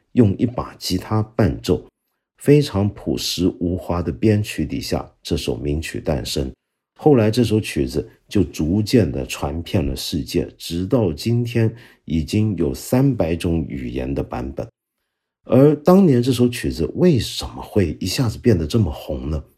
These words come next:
除了是因为它的歌词跟歌曲的旋律本身的的确确相当吸引，能够带来一种很特殊的临近的感受之外，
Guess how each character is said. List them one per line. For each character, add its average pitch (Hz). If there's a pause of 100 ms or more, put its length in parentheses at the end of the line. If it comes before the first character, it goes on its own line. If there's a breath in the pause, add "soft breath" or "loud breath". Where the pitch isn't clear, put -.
(120)
除 131
了 139
是 123
因 131
为 127
它 117
的 113
歌 135
词 92
跟 117
歌 127
曲 -
的 -
旋 92
律 135
本 60
身 110 (360 loud breath)
的 139
的 127
确 120
确 101
相 117
当 113
吸 113
引， - (500)
能 113
够 127
带 120
来 98
一 107
种 101
很 78
特 123
殊 113
的 98
临 87
近 113
的 73
感 -
受 85
之 76
外， 73